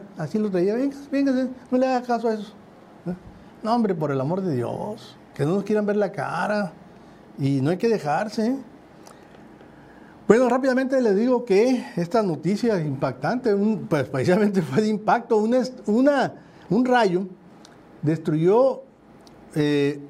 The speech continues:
pues, al, una estatua, una icónica estatua que se llama el Cristo Pescador,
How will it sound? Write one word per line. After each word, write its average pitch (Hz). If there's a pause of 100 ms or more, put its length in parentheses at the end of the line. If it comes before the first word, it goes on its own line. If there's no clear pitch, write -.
(100)
pues, 156
al, 151
una 202
estatua, 220
una 226
icónica 262
estatua 185
que 147
se 143
llama 180
el 185
Cristo 196
Pescador, 139